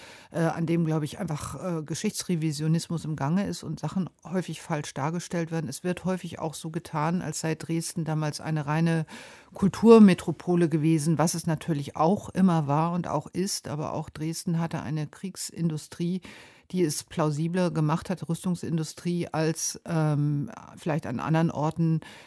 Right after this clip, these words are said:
da zu bombardieren. Das wird auch gern mal außen vor gelassen. Also ich glaube, man sollte das immer dazu sagen, dass es Gründe gab, warum damals Bom-, Bomben gefallen sind, warum es, äh, Gründe gab und dass man trotz allem auch das,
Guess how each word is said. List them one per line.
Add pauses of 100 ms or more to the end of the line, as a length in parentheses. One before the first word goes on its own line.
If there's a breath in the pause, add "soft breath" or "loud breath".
(260 loud breath)
da
zu
bombardieren.
Das
wird
auch
gern
mal
außen
vor
gelassen. (380 loud breath)
Also
ich
glaube,
man
sollte
das
immer
dazu
sagen,
dass
es
Gründe
gab,
warum
damals
Bom-,
Bomben
gefallen
sind,
warum
es,
äh,
Gründe
gab
und
dass
man
trotz
allem
auch
das,